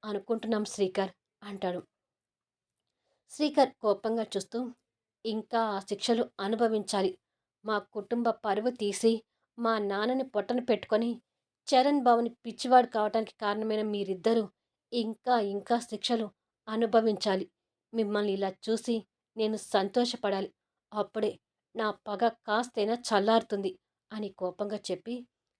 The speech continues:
కారు దగ్గరికి వచ్చి సాకేత్ని కసిగా చూస్తూ కారులో కూర్చొని ర్యాష్గా డ్రైవ్ చేస్తూ వెళ్తుంటాడు. శ్రీకర్ కోపానికి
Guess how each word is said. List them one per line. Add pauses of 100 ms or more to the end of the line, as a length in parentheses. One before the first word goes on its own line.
(140)
కారు
దగ్గరికి
వచ్చి (500)
సాకేత్ని
కసిగా
చూస్తూ (460)
కారులో
కూర్చొని (480)
ర్యాష్గా (160)
డ్రైవ్
చేస్తూ
వెళ్తుంటాడు. (840)
శ్రీకర్
కోపానికి